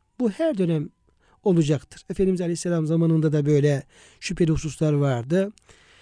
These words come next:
Sahabe döneminde de vardı. Günümüzde de yine hem de haram ve helallerin dışında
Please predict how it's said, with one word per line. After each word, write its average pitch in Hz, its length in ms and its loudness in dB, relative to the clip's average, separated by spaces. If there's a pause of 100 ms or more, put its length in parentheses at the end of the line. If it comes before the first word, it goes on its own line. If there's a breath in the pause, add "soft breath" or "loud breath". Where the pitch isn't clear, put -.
(220 soft breath)
Sahabe 190 400 0
döneminde 147 440 0
de 143 100 -2
vardı. 135 380 -2
Günümüzde 170 580 0
de 143 60 -2
yine 175 420 0 (560)
hem 180 160 -2
de 175 40 0
haram 165 440 0
ve 151 100 0
helallerin 156 560 0
dışında 151 600 -2